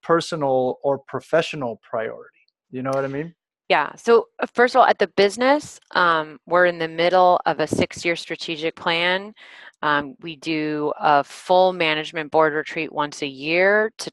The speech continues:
Speaker 2: track, like, not only our progress, but our goal setting on the plan. And then we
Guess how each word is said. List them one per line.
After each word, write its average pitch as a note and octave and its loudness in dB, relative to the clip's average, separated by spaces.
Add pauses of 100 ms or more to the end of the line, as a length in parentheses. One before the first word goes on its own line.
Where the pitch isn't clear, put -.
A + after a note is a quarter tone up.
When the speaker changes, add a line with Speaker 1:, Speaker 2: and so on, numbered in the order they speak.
Speaker 2:
track, C#3+ 0 (460)
like, C#3+ 0 (640)
not F#3 4
only D#3+ -2
our C#3+ 4
progress, D#3 0
but D3 2
our C#3 2
goal D3 0
setting G3 0
on G3+ 0
the G3 -6
plan. G3+ -4
And D3+ -8
then D3 -4
we C#3+ -6